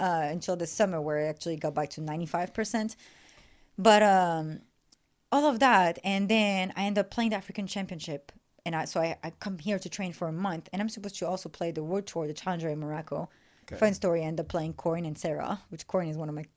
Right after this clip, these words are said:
Speaker 2: Yeah.
Speaker 1: best
Speaker 2: Uh,
Speaker 1: friends here, and I was like, "Really? <laughs>
Speaker 2: Actually,
Speaker 1: You, you
Speaker 2: actually
Speaker 1: wanted to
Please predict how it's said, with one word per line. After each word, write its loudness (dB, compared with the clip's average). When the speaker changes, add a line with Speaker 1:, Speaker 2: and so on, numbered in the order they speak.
Speaker 2:
Yeah. 6
Speaker 1:
best -2
Speaker 2:
Uh, 2
Speaker 1:
friends 0
here, 8
and 6
I 10
was 8
like, 10
"Really? 12
<laughs> 6
Speaker 2:
Actually, 8
Speaker 1:
You, 8
you 4
Speaker 2:
actually 8
Speaker 1:
wanted 12
to 12